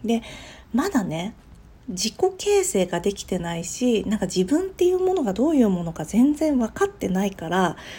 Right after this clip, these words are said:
自分たちは、でもね、自分のことは特別な人間だと思ってるんです。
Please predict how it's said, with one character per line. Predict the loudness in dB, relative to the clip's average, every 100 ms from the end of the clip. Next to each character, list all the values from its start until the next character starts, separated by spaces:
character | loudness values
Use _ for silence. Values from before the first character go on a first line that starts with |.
| -16 -18 -18 -2
自 | -2 0
分 | 0 0
た | -2
ち | -6 -4
は、 | -2 -2 -4 -12 -4
で | 0
も | 2
ね、 | 2 0
自 | 0
分 | 2 2
の | 0
こ | -2
と | -2 -2 0
は | 2 0 -2 -10
特 | -6 2
別 | 4 4 2
な | 0
人 | 0 0
間 | 0 0
だ | -4
と | -2
思 | -2 0
っ |
て | 0
る | 0
ん | -2
で |
す。 | -2 -4